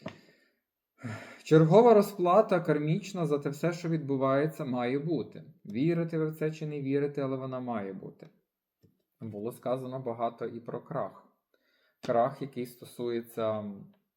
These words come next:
їхньої системи. Може, це подавалось під трошки іншою інформацією. І не факт, що йому сказали, що глобально йому вже можуть чимось там допомогти чи щось змінити.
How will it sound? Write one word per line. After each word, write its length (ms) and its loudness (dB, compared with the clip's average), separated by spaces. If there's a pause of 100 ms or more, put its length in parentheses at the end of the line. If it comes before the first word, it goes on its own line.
їхньої 600 0
системи. 680 -8 (340)
Може, 220 0
це 140 -4
подавалось 600 -4
під 180 -16
трошки 400 -8
іншою 380 -6
інформацією. 720 -14 (500)
І 100 -2
не 120 0
факт, 220 4
що 120 -8
йому 120 -4
сказали, 500 -4
що 200 -12
глобально 560 -4
йому 180 -8
вже 140 -10
можуть 320 -8
чимось 300 -6
там 280 -2
допомогти 680 -4
чи 140 -8
щось 300 -4
змінити. 680 -6